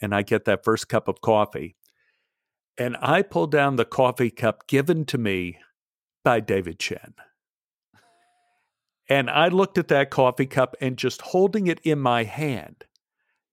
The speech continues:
it made me smile. So much more than just the coffee cup I got for being on One Day at a Time and the coffee cup I got from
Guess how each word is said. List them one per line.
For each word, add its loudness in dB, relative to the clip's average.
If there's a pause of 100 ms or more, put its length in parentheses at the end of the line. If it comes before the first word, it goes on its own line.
it 2
made 2
me -2
smile. -4 (360)
So 2
much 0
more 4
than 0
just -2
the -2
coffee -2
cup -2
I 2
got 0 (100)
for 0
being 0
on 0
One 0
Day 0
at -2
a 0
Time -2 (340)
and -2
the 2
coffee 0
cup -2
I 2
got 0
from 0